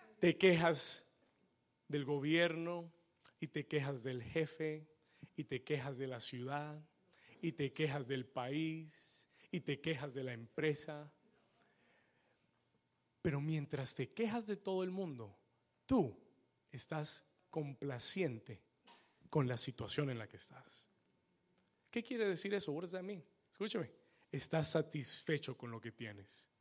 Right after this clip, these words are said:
o lo que has logrado. Estás sat-, satisfecho con lo que has alcanzado. Y tú dices, "¿Sabe qué? <clears throat> Pastor, ya la iglesia tiene ciento cincuenta personas, ¿ya pa' qué más? Ya estamos bien, contentos, ya esto está, mire, ya está lleno el salón, ¿ya pa' qué,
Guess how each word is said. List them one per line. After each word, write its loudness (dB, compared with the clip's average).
o 6
lo 2
que 0
has 4
logrado. -2
Estás 2
sat-, 0
satisfecho -2
con -2
lo -6
que -2
has -2
alcanzado. -10
Y -4
tú 8
dices, 8
"¿Sabe 8
qué? 6
<clears throat> 2
Pastor, 6
ya 8
la 8
iglesia 6
tiene 4
ciento -2
cincuenta 0
personas, -2
¿ya 2
pa' -6
qué -2
más? -6
Ya 0
estamos 4
bien, 8
contentos, 2
ya 2
esto -4
está, -6
mire, -2
ya -2
está -2
lleno 2
el 2
salón, 2
¿ya 2
pa' -2
qué, -6